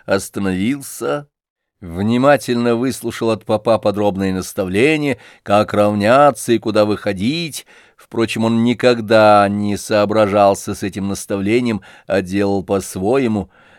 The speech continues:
Разомкнул собак, не спеша второчил смычки, сел на лошадь и, посвистывая,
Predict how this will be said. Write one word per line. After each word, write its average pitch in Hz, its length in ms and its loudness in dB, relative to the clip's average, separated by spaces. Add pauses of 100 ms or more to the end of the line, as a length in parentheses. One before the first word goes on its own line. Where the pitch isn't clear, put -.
(120)
Разомкнул 143 760 0
собак, 143 920 0 (360)
не 110 180 -4
спеша 120 800 2 (260)
второчил 110 760 0
смычки, 156 880 -4
сел 98 420 -2
на 92 120 -2
лошадь 151 560 0 (320)
и, 226 260 -6
посвистывая, 104 1160 -4